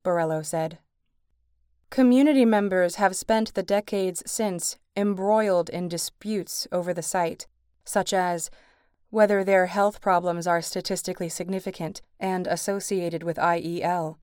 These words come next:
whether groundwater flows in all directions, as originally determined, or east to west, limiting measurement and impact of contaminants,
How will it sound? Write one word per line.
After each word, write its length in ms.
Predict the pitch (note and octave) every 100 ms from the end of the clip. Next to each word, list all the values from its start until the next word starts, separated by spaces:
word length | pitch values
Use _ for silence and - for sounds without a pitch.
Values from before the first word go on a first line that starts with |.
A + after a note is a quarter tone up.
| _ _ _ _ _
whether 320 | - G3+ G3 F#3
groundwater 760 | G3 G3 G3+ G3+ F3 E3+ E3+
flows 460 | - G#3 G3+ F3 F3
in 120 | F3
all 280 | - F3+ F3
directions, 760 | E3 F3 - E3 D3+ F3 - _
as 240 | - E3+ D#3+
originally 560 | E3+ F#3 F#3+ F#3 E3+
determined, 640 | D#3+ D#3 - C4 F#3 E3+ - - _ _ -
or 300 | F#3+ F3+ E3+
east 400 | F3+ F3 - -
to 160 | - E3+
west, 460 | F#3 D#3+ - - - _ _ _ _ _
limiting 440 | - G#3 G3+ F3+ F3
measurement 560 | G3 G3+ F#3 E3 D#3 -
and 280 | F3 E3+ -
impact 560 | F#3+ A3 - D#3+ D3+
of 120 | D#3+ -
contaminants, 840 | E3 - F#3 F#3 D#3+ D3+ - -